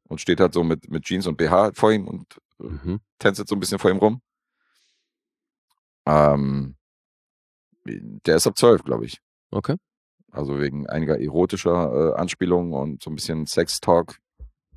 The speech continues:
Speaker 2: Mhm.
Speaker 1: ist der jetzt auch nicht komplett, äh, ki-, äh, jugendfrei.
Speaker 2: So, so.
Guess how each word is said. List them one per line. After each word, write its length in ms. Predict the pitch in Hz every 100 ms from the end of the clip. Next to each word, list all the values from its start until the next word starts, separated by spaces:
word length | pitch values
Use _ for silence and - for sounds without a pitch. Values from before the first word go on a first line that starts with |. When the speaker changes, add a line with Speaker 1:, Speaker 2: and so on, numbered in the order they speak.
| _ - 82 - -
Speaker 2:
Mhm. 80 | 82
Speaker 1:
ist 140 | 82
der 80 | 85
jetzt 80 | 87
auch 80 |
nicht 100 | 82 -
komplett, 320 | 78 78 -
äh, 200 | 50 65
ki-, 160 | - -
äh, 200 | 67 64
jugendfrei. 460 | 65 58 - 53 - _ _ _ _ _ _ _ _ -
Speaker 2:
So, 260 | - 190 247
so. 280 | - -